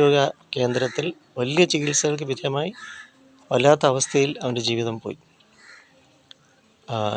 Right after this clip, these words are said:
ഞാനിപ്പോൾ ആരെയും മോശം പറയാനോ മോശമായിട്ട് ചിത്രീകരിക്കാനോ അല്ല, ഓരോരുത്തർക്കും ഓരോ പണി പറഞ്ഞിട്ടുണ്ട്, ഓരോരുത്തർക്ക്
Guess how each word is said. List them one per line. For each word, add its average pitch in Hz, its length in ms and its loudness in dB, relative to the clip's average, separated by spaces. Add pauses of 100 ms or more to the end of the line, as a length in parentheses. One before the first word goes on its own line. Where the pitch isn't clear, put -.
(140)
ഞാനിപ്പോൾ 127 360 2
ആരെയും 151 360 6
മോശം 160 260 4 (220)
പറയാനോ 151 420 4 (220)
മോശമായിട്ട് 143 500 2
ചിത്രീകരിക്കാനോ 139 800 0 (1500)
അല്ല, 92 120 -6 (500)
ഓരോരുത്തർക്കും 220 580 8
ഓരോ 160 120 8 (100)
പണി 131 200 2
പറഞ്ഞിട്ടുണ്ട്, 104 480 -6 (520)
ഓരോരുത്തർക്ക് 190 680 4